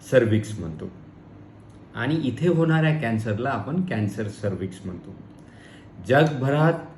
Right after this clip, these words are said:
अधिकतम महिला कॅन्सर सर्व्हिक्सने ग्रासलेल्या आढळलेल्या आहेत किंवा आजारी पडलेल्या आहेत व यामुळे होणारे मृत्यूचे प्रमाणही निश्चितच जास्त आहे. भारतामध्ये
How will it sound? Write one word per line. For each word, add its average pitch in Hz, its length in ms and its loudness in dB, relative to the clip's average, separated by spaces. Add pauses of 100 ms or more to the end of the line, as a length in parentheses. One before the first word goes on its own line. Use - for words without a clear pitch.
(360)
अधिकतम 190 680 4
महिला 123 460 2 (500)
कॅन्सर 117 380 0
सर्व्हिक्सने 120 840 -2 (680)
ग्रासलेल्या 127 840 0 (460)
आढळलेल्या 117 540 4
आहेत 110 340 0 (140)
किंवा 151 220 0
आजारी 113 360 4
पडलेल्या 95 520 -2
आहेत 87 540 -12
व 135 120 -2
यामुळे 139 580 2
होणारे 123 420 0
मृत्यूचे 117 520 -4
प्रमाणही 123 540 -2
निश्चितच 131 720 -2 (580)
जास्त 113 360 2
आहे. 87 300 -8 (840)
भारतामध्ये 151 840 2